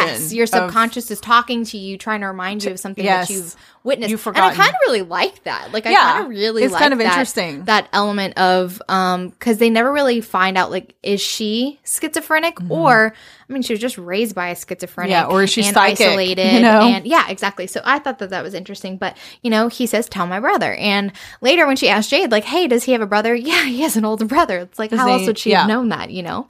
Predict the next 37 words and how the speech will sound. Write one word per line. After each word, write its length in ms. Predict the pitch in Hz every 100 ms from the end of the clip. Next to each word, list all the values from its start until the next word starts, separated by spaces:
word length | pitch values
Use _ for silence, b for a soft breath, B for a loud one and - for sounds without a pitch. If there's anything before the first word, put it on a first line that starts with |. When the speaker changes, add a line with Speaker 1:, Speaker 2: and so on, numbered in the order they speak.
| -
Speaker 2:
Right. 280 | 185 135 -
Speaker 1:
Crazy, 720 | 494 523 494 427 403 415 196
Speaker 2:
So 100 | 214
now 160 | 196
Speaker 1:
'cause 40 | 214
Speaker 2:
we 40 | 247
Speaker 1:
she 20 |
Speaker 2:
have 120 | 240
Speaker 1:
didn't 140 | 320 220
know. 60 |
Speaker 2:
Ajax. 800 | 214 262 214 156 165 - - - -
Ajax 240 | 233 262
Speaker 1:
Ajax 320 | 262 320 -
Speaker 2:
comes 200 | 233 233
to 40 | 220
the 40 | 226
Speaker 1:
comes, 100 | 233
Speaker 2:
school. 440 | - 175 165 180 185
Speaker 1:
yes, 480 | 175 165 165 - -
and 520 | 208 202 202 196 196 B B B
she 140 | - 320
just 140 | 415
so 120 | 466 381
happens 240 | 330 294
to 80 | 302
run 200 | 226 220
into 180 | 226 220 -
Ajax 340 | 196 190 190
because 560 | 214 208 190 185 185 220
she 140 | 247
also, 380 | - 254 277 -
she 160 | - 233
needs 160 | 226
to 80 | 226
call 200 | - 208
her 160 | 190 190
mom. 360 | 160 90 180